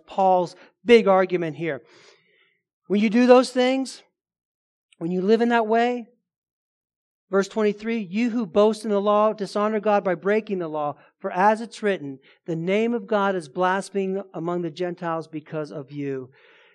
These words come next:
And you see what this does? That claim, it dishonors the Lord.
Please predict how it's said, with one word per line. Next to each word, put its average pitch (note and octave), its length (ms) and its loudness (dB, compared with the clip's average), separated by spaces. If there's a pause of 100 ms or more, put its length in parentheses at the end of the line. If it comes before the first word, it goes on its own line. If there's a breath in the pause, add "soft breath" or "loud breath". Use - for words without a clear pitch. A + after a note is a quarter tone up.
(120)
And D3 120 -18
you C#3 60 -16
see A3 300 -8
what B3 180 -8
this G3+ 180 -10
does? E3+ 540 -14 (1500)
That E3+ 220 -8
claim, E3+ 560 -6 (240)
it D3+ 140 -16
dishonors G3+ 800 0
the E3+ 100 -6
Lord. D#3 500 -4